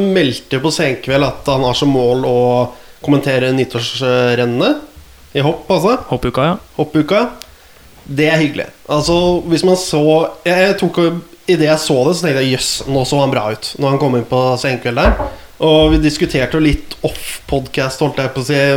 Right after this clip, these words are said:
Speaker 1: for en måned, halvannen måned siden, hvor han la ut dette bildet på Instagram hvor han satt med en hockeyhjelmen, at, wow, han har vært dårlig, han. Han ser tynn ut, og, men fy faen, hvor fort han har kommet seg.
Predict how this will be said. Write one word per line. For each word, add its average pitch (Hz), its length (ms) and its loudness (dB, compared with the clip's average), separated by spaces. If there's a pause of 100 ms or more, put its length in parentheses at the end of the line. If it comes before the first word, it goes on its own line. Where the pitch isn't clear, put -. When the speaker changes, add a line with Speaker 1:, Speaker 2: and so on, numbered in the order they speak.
(140)
Speaker 1:
for 135 300 -2
en 127 420 2
måned, 123 640 2 (160)
halvannen 131 340 0
måned 117 200 -2
siden, 139 260 0 (460)
hvor 143 140 4
han 147 100 4
la 147 140 4 (100)
ut 135 160 0
dette 135 160 -2
bildet 123 400 -2
på 139 80 0
Instagram 131 400 -2
hvor 131 80 0
han 135 80 -4
satt - 240 -4
med 139 140 0
en 131 80 0
hockeyhjelmen, 131 560 0
at, 143 140 -4 (180)
wow, 131 240 -2 (600)
han 131 200 -4
har 139 140 0
vært 151 100 -2
dårlig, 123 320 2
han. 175 160 2 (240)
Han 139 180 -2
ser 135 380 -2
tynn 127 320 -2
ut, 143 240 -2
og, 131 540 0 (500)
men 170 140 2
fy 196 100 -4
faen, 135 320 0
hvor 151 80 2
fort - 480 -10
han 127 80 -2
har 127 120 -4
kommet 117 280 -8
seg. - 160 -6